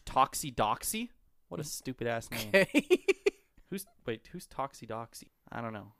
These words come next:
Speaker 1: I don't know who the fuck Toxie Doxie is.
Speaker 2: We could have Grey Vision.
Speaker 1: Grey Vision. A Trick Shot, Charles Barton.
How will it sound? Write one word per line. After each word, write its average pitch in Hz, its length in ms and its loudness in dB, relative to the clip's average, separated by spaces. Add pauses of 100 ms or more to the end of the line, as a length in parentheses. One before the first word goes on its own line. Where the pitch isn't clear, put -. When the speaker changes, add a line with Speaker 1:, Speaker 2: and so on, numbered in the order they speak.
Speaker 1:
I 117 80 -12
don't 117 120 -10
know 113 60 -8
who 117 120 -8
the 113 60 -8
fuck - 240 -8
Toxie - 320 -6
Doxie - 400 -12
is. - 60 -16
Speaker 2:
We 156 60 -2
could 170 100 6
have 156 180 6
Grey 143 340 6
Vision. 131 500 2 (380)
Speaker 1:
Grey 131 220 4
Vision. 127 500 -2 (400)
A 139 120 0
Trick - 460 4
Shot, 117 440 4 (340)
Charles 127 380 0 (100)
Barton. 127 400 0